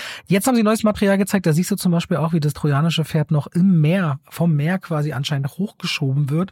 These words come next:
und wie da drin die Männer ums Überleben kämpfen, nicht zu ertrinken.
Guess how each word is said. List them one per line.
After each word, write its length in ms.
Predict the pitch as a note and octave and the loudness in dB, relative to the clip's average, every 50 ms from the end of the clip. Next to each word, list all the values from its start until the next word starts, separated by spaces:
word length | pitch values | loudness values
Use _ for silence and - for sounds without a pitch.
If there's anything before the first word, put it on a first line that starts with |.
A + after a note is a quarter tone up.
| - - - - - - | -10 -16 -16 -16 -12 -6
und 260 | - F#3+ D#3 D3 A#2+ | -2 0 0 2 2
wie 80 | D#3+ E3+ | 0 0
da 140 | D#3 E3 D3+ | 2 2 2
drin 220 | D#3 D3 D#3 D#3 | 2 2 2 4
die 80 | D3 D3 | 4 4
Männer 440 | C3+ C#3 D#3+ F#3+ G#3+ G3+ G3 - D#3+ | 2 4 4 4 2 2 0 0 2
ums 380 | D3+ D#3 D#3+ D3+ - - - - | 2 4 4 2 0 -4 -6 -4
Überleben 640 | - D#3+ C#3+ C#3 C3 C3 C#3 D3+ E3+ G3+ G#3 G3 - - | -2 2 2 2 2 2 2 0 0 0 -2 -2 -4 -2
kämpfen, 420 | - F3+ F#3+ F#3+ - - G#3+ G#3+ | -2 0 0 0 -2 -2 0 0
nicht 220 | F3+ D#3 - - | 0 0 -2 -4
zu 100 | - D3 | -6 -6
ertrinken. 600 | C3+ A#2 - - - - D3 D3+ D#3 - F#3+ A#3+ | -6 -6 -6 -6 -4 -2 0 0 0 0 -2 -4